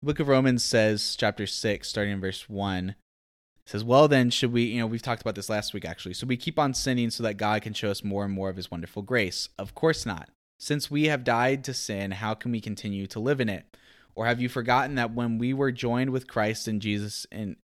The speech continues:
Christ Jesus in baptism, we joined him in his death? For we died and were buried with Christ by baptism. And just as Christ was raised from the dead by the glorious power of the Father,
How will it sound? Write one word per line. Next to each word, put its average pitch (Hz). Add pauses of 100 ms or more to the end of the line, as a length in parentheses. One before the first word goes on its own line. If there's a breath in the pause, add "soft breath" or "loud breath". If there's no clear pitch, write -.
(160)
Christ 113
Jesus 110
in 98
baptism, 98
we 110
joined 117
him 110
in 98
his 104
death? - (920 soft breath)
For 123
we 139
died 147
and 107
were 110
buried 110
with 101
Christ 95
by 95
baptism. 92 (140)
And 98
just 110
as 117 (200)
Christ 131
was 113
raised 110
from 113
the 104
dead 107
by 98
the 95
glorious 107
power 98
of 92
the 92
Father, 117